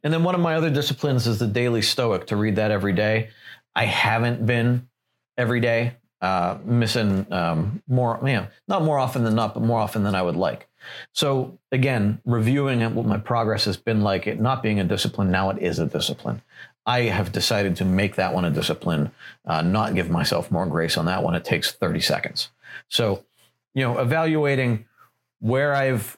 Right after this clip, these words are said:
where I've been, what I've done, what my results have been like, and now, you know, changing my, so it's, it's like I'm changing my environment, right? We haven't really even talked about goals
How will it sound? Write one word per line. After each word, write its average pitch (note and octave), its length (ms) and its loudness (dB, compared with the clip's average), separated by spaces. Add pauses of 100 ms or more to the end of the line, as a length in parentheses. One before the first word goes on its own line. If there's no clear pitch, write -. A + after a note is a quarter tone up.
where B2 260 2
I've A#2 240 2
been, B2+ 500 2
what G#2 140 2
I've G2+ 220 0
done, B2+ 420 2
what A2 160 0
my G#2 120 0
results G2+ 520 0
have G#2 180 -2
been G2 200 0
like, F#2+ 480 -2 (960)
and A#2+ 200 2
now, C3 520 0 (560)
you A2+ 100 0
know, G#2+ 180 -2 (140)
changing B2 840 2 (140)
my, A2 600 2 (180)
so - 140 -4
it's, C3 180 0
it's F3 260 0
like C3 260 -2
I'm D3 100 0
changing G#3 440 0
my A#2 160 0
environment, F#2 640 0 (440)
right? G2 360 -2 (260)
We E3+ 160 2
haven't G3 260 2
really E3+ 220 2
even C3 180 0
talked - 300 0
about F#2 260 0
goals A#2+ 480 -2